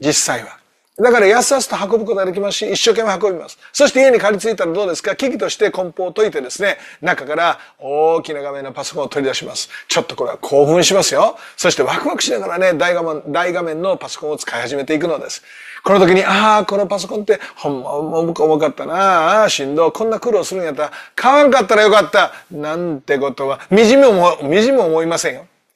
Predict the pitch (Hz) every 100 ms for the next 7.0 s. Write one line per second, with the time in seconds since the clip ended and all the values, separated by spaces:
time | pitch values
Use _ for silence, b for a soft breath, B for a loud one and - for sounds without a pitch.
0 | - 147 170 247 226 - _ _ _ _
1 | _ _ _ - 240 269 220 196 - 156
2 | 147 147 151 B B 156 220 226 208 180
3 | 170 165 151 147 139 - 226 226 202 151
4 | 131 226 202 131 185 311 285 254 - 147
5 | 226 180 190 147 151 131 _ _ - 254
6 | 262 220 170 214 269 240 220 190 - 131